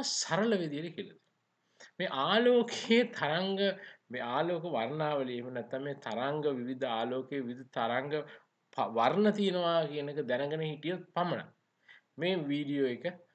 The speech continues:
අද ඔයගොල්ලන්ට තේරුම් ගැනීමට පහසු වෙන විදියට මම මේක අද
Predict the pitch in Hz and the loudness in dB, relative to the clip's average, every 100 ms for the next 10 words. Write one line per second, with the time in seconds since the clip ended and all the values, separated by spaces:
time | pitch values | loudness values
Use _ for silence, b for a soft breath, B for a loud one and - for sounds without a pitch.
0 | - 113 123 117 113 113 135 107 104 107 | -12 -4 -2 0 -2 -2 -4 -2 -2 -2
1 | 107 101 101 104 - 101 107 - 110 107 | -4 -4 -6 -8 -10 -12 -10 -8 -6 -6
2 | 95 95 104 185 - B B - 104 107 | -6 -8 -8 -8 -12 B B -8 -4 -2
3 | 104 - 92 | -2 -2 -4